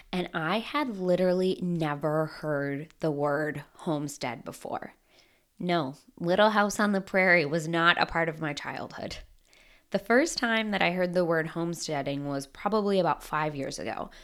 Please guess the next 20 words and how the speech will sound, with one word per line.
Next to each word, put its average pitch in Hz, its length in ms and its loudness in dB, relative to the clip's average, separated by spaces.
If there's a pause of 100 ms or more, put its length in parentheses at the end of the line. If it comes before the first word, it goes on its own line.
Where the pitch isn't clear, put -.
(280)
I 180 80 2
remember 175 440 2
I 156 180 2
was 160 220 0
attending 175 520 -2
a 156 100 -2
workshop 151 760 0
for 160 140 -2
female 165 480 -2
small 156 300 -4
business 156 420 -4
owners. 139 400 -6 (380)
At - 180 -2
the 180 100 0
time, 214 520 0
I 170 100 -2
had 165 220 -4
a 156 40 -4
small 156 400 -4
batch 139 420 -2